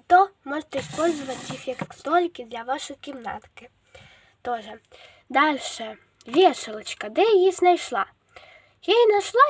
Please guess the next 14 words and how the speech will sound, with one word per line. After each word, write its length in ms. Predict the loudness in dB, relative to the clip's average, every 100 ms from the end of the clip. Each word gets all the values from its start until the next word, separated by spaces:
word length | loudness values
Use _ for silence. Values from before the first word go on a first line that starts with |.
| 2
як 180 | -4 -6
купляла 440 | -4 0 0 4
носочки. 720 | 2 2 -4 -10 -10 -14 -14 -16 -18 -10
<laughs> 0 | -2 2 2
Знаєте, 420 | 4 4 2 0 -2
на 140 | 0
вішалочках 580 | 0 0 -2 -4 -10 -14
таких 400 | -12 -10 -12 -2
носочки 680 | -2 -2 -6 -8 -12 -16 -20 -20 -20 -20 -16
цепляють. 680 | -14 -8 -8 -8 -12 -20 _ _ _ _ _ -2
То 140 | 0
така 300 | 2 4 4
от 160 | 4 2
вішалочка 600 | 2 0 -4 -6 -8